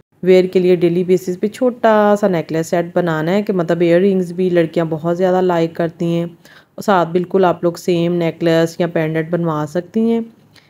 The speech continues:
इतने प्यारे प्यारे से क्यूट से आइडियाज़ हैं।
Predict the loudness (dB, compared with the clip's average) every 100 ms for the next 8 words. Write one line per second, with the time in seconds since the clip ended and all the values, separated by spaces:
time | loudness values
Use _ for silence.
0 | _ -10 -2 0 4 4 6 4 4 2
1 | 2 0 -2 -4 -4 -2 -2 -2 -2 -2
2 | -4 -4 -4 -4 -2 -2